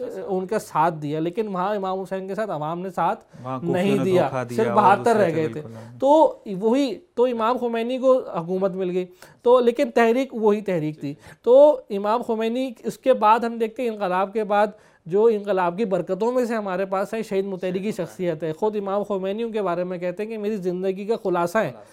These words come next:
Speaker 1: اور ان کے ساری کتابیں جو ہیں وہ بغیر کسی نقص کے، میں جوانوں کو تاکید کروں گا کہ ان کتابوں کا مطالعہ کریں۔ الحمدللہ پاکستانی معاشرے میں ایک عج-، ایک عظیم نعمت ہے کہ ہمارے علماء نے، ہمارے رفقا نے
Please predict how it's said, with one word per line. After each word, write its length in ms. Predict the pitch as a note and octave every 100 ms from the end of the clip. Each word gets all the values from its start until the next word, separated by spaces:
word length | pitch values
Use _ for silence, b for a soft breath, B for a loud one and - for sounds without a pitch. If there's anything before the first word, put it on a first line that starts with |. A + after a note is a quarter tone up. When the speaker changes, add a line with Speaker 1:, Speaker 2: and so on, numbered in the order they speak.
| B B
Speaker 1:
اور 200 | E3 G3+
ان 180 | G#3+ G#3
کے 140 | A#3
ساری 380 | A#3 E3+ F#3+ A3+
کتابیں 500 | A3 F#3+ F#3 G3 A3
جو 140 | A3
ہیں 80 | G#3+
وہ 160 | A3 G#3+
بغیر 340 | F3+ F3 A3 G#3+
کسی 220 | G#3 A3
نقص 400 | F#3 G3 G#3 -
کے، 320 | A3 A3 A3+
میں 160 | G3+ G3+
جوانوں 460 | E3+ E3 F3 G3+
کو 120 | G3
تاکید 380 | G#3 E3+ D#3 G3
کروں 240 | G3+ G3+ G3+
گا 60 |
کہ 80 | G#3
ان 200 | G3+ G3
کتابوں 280 | E3+ D#3 F3
کا 100 | G3
مطالعہ 440 | F3 D#3+ D3+ F3
کریں۔ 220 | F#3 G3+ G#3+ B B
الحمدللہ 720 | G#3+ G#3+ G#3 A#3 A3+ A3 A3+ A3+
پاکستانی 600 | G#3 F3+ G3 - G3 G3+
معاشرے 480 | G#3+ F3+ E3+ E3+ G3
میں 200 | G#3+ A3
ایک 140 | G#3+ G#3+
عج-، 560 | D#3+ D#3+ - F3 F3 E3+ _ -
ایک 260 | G3 A3
عظیم 400 | F3 E3+ B3 B3
نعمت 340 | F#3+ E3+ F3 F3
ہے 140 | F#3+ G3+ B B -
کہ 80 | F#3
ہمارے 440 | D#3+ D#3+ D#3+ F#3
علماء 480 | G3 D#3+ E3+ F3 F3
نے، 160 | F3+
ہمارے 600 | E3+ D3+ D3+ D3+ F3 F3 B2
رفقا 500 | E3 D3+ C3 F3+ F3
نے 300 | F3 E3+ F3+